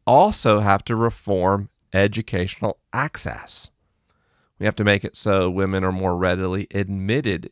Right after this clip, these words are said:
into educational institutions. Once they are there, the culture of those institutions has to be reformed in ways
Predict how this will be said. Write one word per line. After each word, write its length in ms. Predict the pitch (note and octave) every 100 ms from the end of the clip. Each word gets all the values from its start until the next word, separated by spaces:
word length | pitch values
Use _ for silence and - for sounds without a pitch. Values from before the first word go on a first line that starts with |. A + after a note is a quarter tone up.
| -
into 260 | F2 E2+
educational 600 | - - - D#2+ - F2 -
institutions. 800 | E2 - - - E2 D#2+ D2 -
Once 220 | F#2 -
they 140 | - F2+
are 120 | F#2+
there, 200 | A2 A#2
the 160 | A2 -
culture 540 | - D#3+ G3 - C#3 F#2 - - _
of 160 | A2 G#2
those 240 | G#2+ G#2
institutions 760 | - G#2+ G#2+ G2+ A2+ G#2+ A2 G2+
has 180 | A2 -
to 120 | G#2
be 180 | G#2+ G2+
reformed 600 | G2+ - A#2 A2+ A#2+ A2
in 260 | A2 A2+
ways 380 | A2+ A#2+ A#2+ A#2